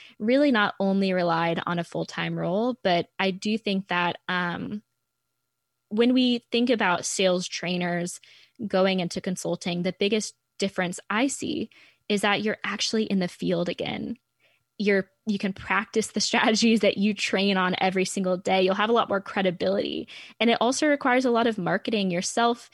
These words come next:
marketing your tactics. And for me, personal branding has taught me so much more, uh, about what it takes to be a great salesperson. And it's allowed me to test out strategies and topics and ways of engaging audiences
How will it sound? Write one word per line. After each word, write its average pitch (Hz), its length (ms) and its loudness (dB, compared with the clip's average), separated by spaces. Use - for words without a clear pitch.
marketing 185 420 -2
your 170 160 -2
tactics. - 720 -4
And 190 540 0
for 214 100 0
me, 220 200 4
personal 214 400 0
branding 185 320 0
has 190 160 -4
taught 180 220 -4
me 185 240 -4
so - 420 -2
much 208 280 0
more, 214 480 -4
uh, 185 320 0
about 180 500 0
what 185 220 0
it - 160 -2
takes - 500 -2
to 180 340 0
be 196 220 -2
a 185 80 2
great 175 260 -2
salesperson. - 1080 -6
And 190 140 0
it's 185 140 -4
allowed 180 340 2
me 175 240 -4
to 180 300 0
test - 440 -4
out 175 340 0
strategies 190 880 0
and 190 300 0
topics - 720 -2
and 190 300 0
ways 180 240 2
of 208 100 0
engaging 214 520 0
audiences - 840 -2